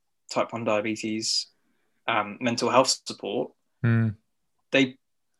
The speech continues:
Speaker 1: said, "We don't have it." And it was not, it was not a personal thing. It wasn't like, "No, you can't have it." It was like, "The facility doesn't exist."
Speaker 2: We don't have it, yeah.
Speaker 1: But
Speaker 2: Mm.
Speaker 1: sometimes it's not enough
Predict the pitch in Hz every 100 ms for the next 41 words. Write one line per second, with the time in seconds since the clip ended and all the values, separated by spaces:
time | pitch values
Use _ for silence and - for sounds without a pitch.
0 | _ - - 139 151 147 117 143 131 151
1 | 185 - - _ _ _ 143 143 139 147
2 | 151 190 147 147 165 185 - 151 - 127
3 | - 107 123 131 143 143 120 113 - -
4 | 120 123 117 - 131 - - 104 127 -
5 | 127 123 123 117 123 - - 135 123 117
6 | 131 127 113 117 175 113 113 120 107 101
7 | 101 98 110 107 98 - _ - 131 123
8 | - - 110 107 101 - 185 175 143 135
9 | - - 120 151 -